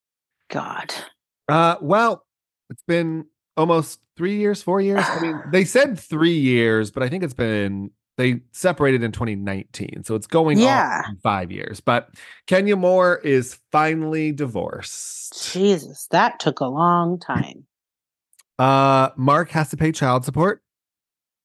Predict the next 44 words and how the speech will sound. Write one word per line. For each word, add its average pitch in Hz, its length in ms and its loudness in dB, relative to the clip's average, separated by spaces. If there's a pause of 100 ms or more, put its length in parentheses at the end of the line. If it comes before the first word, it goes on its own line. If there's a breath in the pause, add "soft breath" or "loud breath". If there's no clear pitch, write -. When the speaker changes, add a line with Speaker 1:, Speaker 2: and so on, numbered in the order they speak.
(180)
Speaker 2:
of 131 340 2
Speaker 1:
Oh, - 40 -8
duh. 165 200 4
Speaker 2:
five 139 320 -2
hundred 147 340 0
and 123 160 0
twenty-one 139 460 0
dollars. 120 600 -2 (240)
<laughs> - 880 -6
Speaker 1:
My - 160 -8
God. - 440 -8 (240)
Speaker 2:
Because 143 840 2
he 131 220 0
claims 147 540 4
his 139 200 2
income 135 460 0
is 123 160 -4
five 127 240 2
thousand 120 240 0
dollars 113 240 -2
a - 20 -4
month 113 160 -2
or 107 60 -4
sixty 113 240 -6
thousand 104 240 0
dollars 98 260 -2
a 92 60 -6
year. - 320 -12 (1200 loud breath)
So 143 100 0
what 139 160 4
he's 139 160 4
doing 143 200 4
is 120 100 0
just, 120 120 0
like, 110 160 -2
not 110 280 -2
claiming 110 300 -2
what 101 100 0
he's 95 180 -4
probably 95 240 -4
spending 95 480 -6
through 101 200 -4
his 90 140 -8
restaurants. - 920 -12